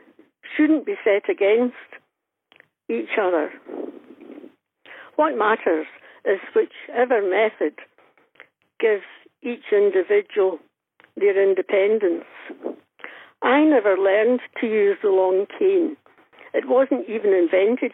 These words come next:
when I got my first guide dog. And now I wouldn't be able to use it, as I had a fall two years ago and broke my ankle in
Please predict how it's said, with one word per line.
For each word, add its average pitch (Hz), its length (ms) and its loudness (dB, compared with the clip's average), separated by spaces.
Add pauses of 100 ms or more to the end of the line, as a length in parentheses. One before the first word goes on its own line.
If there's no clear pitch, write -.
when 208 100 0
I 196 140 2
got 190 240 -2
my 175 160 0 (100)
first 185 200 -2 (120)
guide 202 320 -2
dog. 170 260 -2 (1700)
And 208 180 0
now 277 280 4
I 196 240 2
wouldn't 226 300 -2
be 202 140 2
able 254 220 0 (100)
to 254 80 -8
use 214 340 0
it, 160 200 0 (760)
as 214 180 0
I 202 140 0
had 202 260 -4
a 196 60 2
fall 240 420 2 (160)
two 233 120 -16
years 220 500 -2
ago 180 360 2 (380)
and 185 180 0
broke 240 240 0
my 202 200 -2
ankle 202 500 0
in 175 160 -2